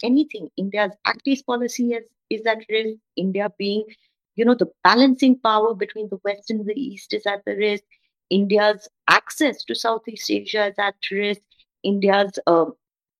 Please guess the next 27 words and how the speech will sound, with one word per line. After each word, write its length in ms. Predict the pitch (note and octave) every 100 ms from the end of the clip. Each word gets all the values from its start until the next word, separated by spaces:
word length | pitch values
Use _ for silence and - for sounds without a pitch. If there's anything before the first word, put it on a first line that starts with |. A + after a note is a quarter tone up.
| _ _ _ -
investments 720 | F#3+ F3 F#3+ - B3+ D4+ C#4
in 100 | B3+
Myanmar 480 | A#3+ A#3 A3 A3 G#3+
is 100 | G#3+
at 160 | F#3+ F#3+ _ _ - F3+
risk. 280 | F#3+ F#3+ _ _ _ -
Adani, 1160 | F3 D3+ D#3+ A#3+ C4+ B3+ A3 G#3 - D#3+ F3+
uh, 40 | E3 -
had 200 | G3+ A#3
to 40 | C4
pull 240 | C#4 C4+
out 220 | D#4 A#4+ D4+
of 140 | B3+
Myanmar 460 | F#3+ D#3+ D#3 D3 C#3+ -
at 120 | G#3 C4+
a 140 | B3 B3+
loss, 320 | - - G#3
which 300 | C4 C#4 - _ _ -
actually 540 | A#3 - C#4+ C#4 C4+ A#3
impacted 760 | A3+ - C4+ C4 - D4 B3 A3+
his, 260 | B3+ - - _ -
uh, 240 | F#3+ E3 - _ _ _ -
third 200 | B3 B3+
quarter, 340 | A#3+ A#3 A#3+ - - -
uh, 100 | E3 - - - G#3+
his, 300 | A3+ F#3 -
uh, 280 | C#3 E3+